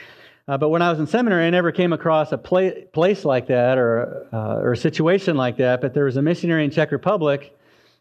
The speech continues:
doing church planting, and he was the only missionary I knew who was doing church planting and asking for help to plant churches. And I believe when we look at Acts, when we look at missions in, in the New Testament, it was about preaching the gospel, making disciples, and planting churches. And so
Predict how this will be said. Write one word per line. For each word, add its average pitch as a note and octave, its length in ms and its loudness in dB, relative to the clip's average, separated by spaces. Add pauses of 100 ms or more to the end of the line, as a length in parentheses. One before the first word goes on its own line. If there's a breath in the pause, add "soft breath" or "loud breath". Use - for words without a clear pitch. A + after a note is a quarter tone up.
(100)
doing D3+ 180 0
church A3+ 320 -2
planting, A#2 540 -2 (420 soft breath)
and D3 100 0
he F3 80 2
was D#3+ 120 -2
the F3 40 0
only G3+ 140 2
missionary F#3 400 0
I D#3+ 80 2
knew D#3+ 160 2
who D#3+ 80 2
was D3+ 80 0
doing C#3+ 340 0
church G#3+ 300 -2
planting D3 320 0
and C3+ 80 -2
asking D3 560 -2 (160)
for C#3 300 0
help E3 300 0
to D3 80 -6
plant D#3 280 -2
churches. C3 600 -4 (580 loud breath)
And C#3 120 -2
I C#3+ 100 2
believe D#3 260 0
when D3+ 120 0
we D3 120 0
look D#3 200 2
at C#3+ 60 0
Acts, D#3+ 460 0
when D3+ 80 0
we B2+ 100 0
look C3 180 0
at C3+ 120 0
missions D3+ 400 0
in, C3 240 0
in C3+ 180 0
the B2 80 0
New C3+ 180 0
Testament, D#3+ 520 0
it C#3+ 40 0
was C#3 120 -2
about C#3+ 460 -2 (320)
preaching F3+ 280 0
the D#3+ 80 -4
gospel, D3 400 0
making D#3+ 300 0
disciples, C#3+ 480 0
and B2 80 -4
planting C#3 300 0
churches. B2 480 -2
And A2+ 120 -2
so B2+ 380 -2